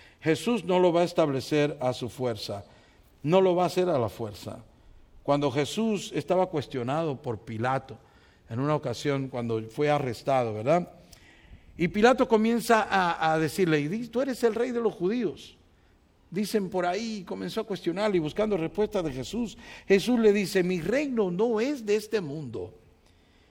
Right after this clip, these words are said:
Y si mi reino fuera de este mundo,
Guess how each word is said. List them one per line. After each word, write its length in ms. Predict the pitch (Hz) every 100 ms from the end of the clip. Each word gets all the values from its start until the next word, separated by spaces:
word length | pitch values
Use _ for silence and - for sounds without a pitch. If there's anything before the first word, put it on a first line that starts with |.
| _ _ _
Y 140 | - 180
si 140 | 226
mi 140 | 202 190
reino 380 | 233 285 269
fuera 440 | 180 226 254 214 175
de 140 | 170
este 220 | 254 247 247
mundo, 460 | 269 269 170 131